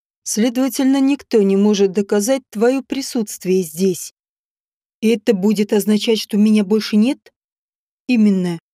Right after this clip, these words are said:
Я поежилась. Как у него все просто.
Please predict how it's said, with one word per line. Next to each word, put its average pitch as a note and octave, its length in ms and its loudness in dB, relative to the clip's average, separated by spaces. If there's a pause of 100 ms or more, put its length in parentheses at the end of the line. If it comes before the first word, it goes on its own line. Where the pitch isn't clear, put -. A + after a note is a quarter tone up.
(500)
Я A#3+ 140 -2
поежилась. F#3+ 760 0 (500)
Как D#4 240 -2
у D4+ 40 2
него D4 280 2
все - 260 -6
просто. G#3+ 600 -2